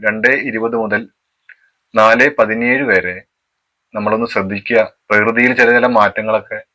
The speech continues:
ചെറിയ അദൃശ്യമായ മാറ്റങ്ങളൊക്കെ വരാൻ സാധ്യതയുണ്ട്. അപ്പൊ അതിന്റെ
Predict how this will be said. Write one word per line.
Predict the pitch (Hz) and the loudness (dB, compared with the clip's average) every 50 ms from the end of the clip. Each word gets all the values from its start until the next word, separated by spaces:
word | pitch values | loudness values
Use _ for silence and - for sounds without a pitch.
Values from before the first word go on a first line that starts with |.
| _ _ _ _ _ - | _ _ _ _ _ -14
ചെറിയ | - 107 104 113 117 120 123 110 101 _ _ _ _ _ _ - 110 | -12 -8 -6 -2 2 2 2 2 0 _ _ _ _ _ _ -6 -4
അദൃശ്യമായ | 110 113 110 - - - 151 147 131 127 123 | -4 -2 -2 -2 -2 2 2 4 4 4 4
മാറ്റങ്ങളൊക്കെ | 120 113 107 101 - 107 107 104 107 101 - - | 4 2 0 0 -4 -6 -4 -4 -6 -6 -6 -10
വരാൻ | 117 117 101 95 98 101 | -10 -10 -8 -10 -10 -10
സാധ്യതയുണ്ട്. | 101 - 101 95 90 85 92 87 85 80 80 - _ _ _ _ _ _ _ _ - - - - - - | -10 -10 -8 -8 -8 -8 -10 -14 -14 -14 -20 -20 _ _ _ _ _ _ _ _ -20 -20 -18 -18 -8 0
അപ്പൊ | 196 117 | 4 4
അതിന്റെ | 113 107 120 123 127 233 - - - | 4 4 0 -2 0 2 2 2 0